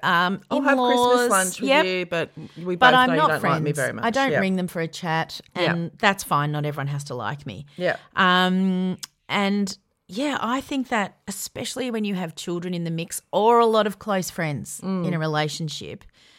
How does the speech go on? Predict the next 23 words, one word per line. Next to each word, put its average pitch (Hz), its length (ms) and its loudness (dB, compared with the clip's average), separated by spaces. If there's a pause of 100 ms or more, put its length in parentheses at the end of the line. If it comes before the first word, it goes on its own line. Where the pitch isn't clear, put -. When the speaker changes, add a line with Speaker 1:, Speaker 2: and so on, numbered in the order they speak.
(540)
Speaker 1:
um, 180 560 2 (340)
it, 285 160 -4 (180)
it 277 80 -6
makes 285 360 -4
everyone 247 360 -4
feel 214 200 -2
really 190 180 -4
uncomfortable 185 580 -8
if 233 140 -6
you're 196 80 -4
not 180 120 -6
friendly. 240 580 -8
Speaker 2:
Yeah. 180 180 -2
Speaker 1:
Not 311 160 0
that 359 100 -2
everyone 294 340 0
else's 220 260 -4
comfort 196 300 -6
is 190 120 -4
your 175 100 -2
problem, 156 460 -6
but, 226 180 2
Speaker 2:
Mm. 156 200 -8